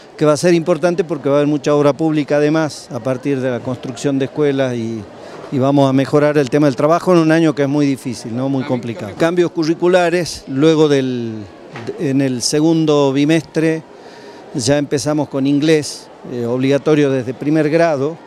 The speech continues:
y una hora más de clases. De, de treinta y cinco escuelas que teníamos con jornada extendida en dos mil quince, ya estamos en ciento sesenta y seis escuelas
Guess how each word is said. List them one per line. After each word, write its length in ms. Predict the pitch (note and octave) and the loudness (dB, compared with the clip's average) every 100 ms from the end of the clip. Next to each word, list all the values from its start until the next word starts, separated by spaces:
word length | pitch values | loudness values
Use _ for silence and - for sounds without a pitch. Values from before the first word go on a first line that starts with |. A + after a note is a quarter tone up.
| - - | -10 0
y 100 | D#3 | 2
una 240 | E3+ E3+ | 4 2
hora 180 | F3 D#3+ | 2 2
más 200 | E3 E3 | 2 0
de 100 | C#3+ | -2
clases. 640 | C#3 C3+ A2 A#2 G2+ - - | 0 -2 -2 -10 -14 -12 0
De, 320 | D3+ D3+ D3 - D#3 E3+ | 2 2 -2 -6 -16 -2
de 140 | D#3 | -2
treinta 360 | D3+ E3+ F3 F3+ | 2 0 0 -2
y 20 | |
cinco 360 | - G3+ F3 F3 | -2 0 2 0
escuelas 400 | - F#3+ F3+ D#3 | 2 2 4 2
que 140 | D3 | 0
teníamos 400 | D#3 D#3 E3 D#3+ | 2 2 2 2
con 160 | D3 C3 | -2 -4
jornada 380 | D3+ D#3 D#3+ | -2 0 2
extendida 480 | D3+ - D#3 D#3+ D#3 | 0 -2 -2 0 0
en 100 | C#3+ | -2
dos 140 | C3+ C3 | -2 -2
mil 180 | C#3+ | -4
quince, 480 | B2+ D#3 D#3+ - E3+ | -2 -2 0 0 0
ya 200 | C#3 C#3 | 2 0
estamos 280 | C3+ D3 C#3 | 0 -2 -2
en 80 | A#2+ | -4
ciento 320 | - D3+ C#3+ | -4 -4 -4
sesenta 420 | - C3 C#3+ C#3 | -8 -6 -4 -4
y 60 | C#3+ | -4
seis 300 | - E3+ C#3 | 0 0 0
escuelas 480 | A2+ D3 C3 A#2+ | -2 -2 -2 -2